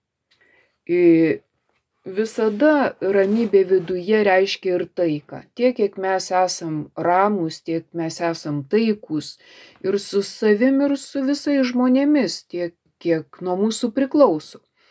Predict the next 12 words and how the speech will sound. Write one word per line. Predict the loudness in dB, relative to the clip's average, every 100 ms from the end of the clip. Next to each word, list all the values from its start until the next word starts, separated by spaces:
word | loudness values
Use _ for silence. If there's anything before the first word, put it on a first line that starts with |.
| _ -20 -20 -20 _ _ _ _ _ 0
Ramybė | 4 6 4 6 4
ir | 4
taika | 2 -2 0 2
yra | 4 6 6 4
kaip | 2 -2 -2 -2 2 4 4
brolis | 0 0 2 2 2
ir | -4 -4
sesuo. | -4 -4 -4 2 4 4 -2 _ _ _ _ _ _ _ _ _ _ _ _ _ _ _ _
Kitaip | -8 2 2 2
tariant, | 2 2 4 2 0
tai | -2 0 2 2 0
yra | 0 2 4 4 2 0